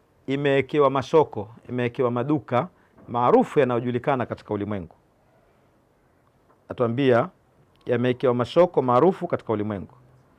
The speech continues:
Allati yantasibu ahluha ila alislam. Tena madola ama serikali ambazo zajinasibisha na Uislamu. Zina imewekewa masoko, imewekewa maduka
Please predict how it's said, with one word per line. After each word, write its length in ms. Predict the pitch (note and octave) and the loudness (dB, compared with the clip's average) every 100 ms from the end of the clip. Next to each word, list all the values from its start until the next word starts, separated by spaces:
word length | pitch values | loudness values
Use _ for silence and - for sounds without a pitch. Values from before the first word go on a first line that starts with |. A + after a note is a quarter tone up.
| _ - _ | _ -20 _
Allati 760 | A#2 C3 C#3 D#3+ E3 E3 D#3 - _ _ _ _ _ _ _ _ _ _ _ _ _ _ _ _ - | -2 2 4 2 0 -2 -2 -4 _ _ _ _ _ _ _ _ _ _ _ _ _ _ _ _ 0
yantasibu 800 | C3+ A#2+ F3+ E3 - D3 B2+ D3 | 0 4 2 2 0 -4 0 4
ahluha 580 | E3+ F3+ F#3 G#3+ G#3+ - _ - | 4 4 6 8 6 2 _ -4
ila 120 | B2 | -2
alislam. 460 | A2 G#2+ - G#2 F#2 - _ _ _ _ _ _ | -2 -4 -8 -8 -8 -18 _ _ _ _ _ _
Tena 360 | B2+ D3 C#3+ B2+ | -2 0 0 -2
madola 600 | B2+ B2+ C3+ D3+ C3 A2 F#2+ - | -4 0 4 6 6 0 -4 -10
ama 220 | A2+ C3 | -6 -4
serikali 600 | A#2+ B2+ A#2+ D3 C3+ G2 G2 _ _ _ | -2 -2 0 2 2 0 -10 _ _ _
ambazo 460 | - A#2+ B2 B2 B2+ | -6 -2 0 0 -2
zajinasibisha 680 | A#2+ B2 B2 A#2 C3+ D3+ C#3 | -4 -4 -4 -4 -6 -6 -6
na 80 | A#2 | -6
Uislamu. 460 | G2+ - G#2 F2+ F2 _ _ _ _ - | -6 -8 -8 -10 -16 _ _ _ _ -14
Zina 520 | A2 G2+ A#2+ C3+ A2 F2 _ _ _ _ _ | -10 -4 -2 0 -2 -6 _ _ _ _ _
imewekewa 600 | - C3 B2+ B2 B2 C3+ | -6 -2 0 0 2 2
masoko, 520 | B2 A#2+ - C#3+ - A2 | 2 -2 0 0 0 -6
imewekewa 380 | A2 G#2+ A#2+ | -6 -8 -6
maduka 540 | A2+ A#2+ D3+ D#3 B2 | -4 -2 -4 0 0